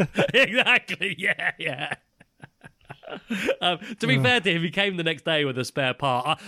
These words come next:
Speaker 2: after I might, he, he did say, "Oh, it might take," that was on Sa-, Saturday night. So then on the Sunday, he came. But or-,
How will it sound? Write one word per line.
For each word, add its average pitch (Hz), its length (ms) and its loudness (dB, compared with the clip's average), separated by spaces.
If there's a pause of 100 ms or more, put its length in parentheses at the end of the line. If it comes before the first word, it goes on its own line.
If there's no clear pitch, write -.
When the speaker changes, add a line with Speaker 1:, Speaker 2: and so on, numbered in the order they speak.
(160)
Speaker 2:
after 262 400 0
I 208 60 4
might, 202 180 0
he, 208 120 0
he 180 180 0
did 269 180 -2
say, 208 240 0
"Oh, 175 220 2
it 160 100 0
might 165 220 -2
take," 165 320 -2
that 214 120 0
was 180 140 -2
on 151 140 0
Sa-, - 680 -2
Saturday 156 360 -2
night. 117 440 -4 (480)
So - 140 -2
then 143 300 0 (560)
on 156 160 0
the 151 80 0
Sunday, 139 840 -2
he 139 180 -2
came. 104 520 -6 (260)
But 160 160 0
or-, 156 180 2